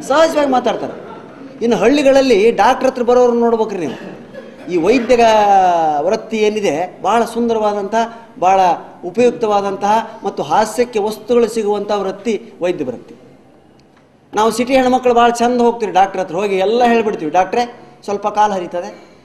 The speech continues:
ಸ್ವಲ್ಪ headache ಇದೆ, light fever ಬಂದಾಗಿದೆ, ಸ್ವಲ್ಪ ಹಲ್ಲು ನೋವು." ಅವ ಒಂದು antibiotic paracetamal ಬರಿತಾನ ಕೊಡ್ತಾನೆ, ನಿಮ್ಮನ್ನು ಕೈಯೇ ಮುಟ್ಟಂಗಿಲ್ಲ ಅವ. ಹಳ್ಳಿ ಹೆಣ್ಮಕ್ಳು ಹಂಗಲ್ರಿ. "ಏನಾಗೈತವ?" ಅದನ್ನ ನೀ ಹೇಳ್ಬೇಕಪ್ಪ.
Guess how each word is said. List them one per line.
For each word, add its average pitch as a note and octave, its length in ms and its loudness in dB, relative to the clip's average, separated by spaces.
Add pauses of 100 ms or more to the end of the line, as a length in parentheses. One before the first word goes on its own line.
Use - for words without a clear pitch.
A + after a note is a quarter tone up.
ಸ್ವಲ್ಪ G#3+ 260 -6
headache F#3 420 -4
ಇದೆ, F3 280 -8 (260)
light A3 320 -2
fever F#3+ 300 -6
ಬಂದಾಗಿದೆ, E3+ 640 -8 (320)
ಸ್ವಲ್ಪ G3+ 260 -8
ಹಲ್ಲು F3+ 200 -4
ನೋವು." E3+ 460 -6 (140)
ಅವ G3+ 80 -4
ಒಂದು G3+ 200 -4
antibiotic G#3 680 -6
paracetamal F#3+ 600 -4
ಬರಿತಾನ F#3 380 -4
ಕೊಡ್ತಾನೆ, D3 640 -14
ನಿಮ್ಮನ್ನು F#3 280 -6
ಕೈಯೇ G#3 220 2
ಮುಟ್ಟಂಗಿಲ್ಲ F#3+ 520 -6
ಅವ. G#2+ 100 -12 (880)
ಹಳ್ಳಿ F3+ 280 2
ಹೆಣ್ಮಕ್ಳು F#3 400 -2
ಹಂಗಲ್ರಿ. F3 480 -4 (300)
"ಏನಾಗೈತವ?" G#3+ 540 -6 (580)
ಅದನ್ನ D#3 240 -8
ನೀ F#3 180 -4
ಹೇಳ್ಬೇಕಪ್ಪ. F3 680 -6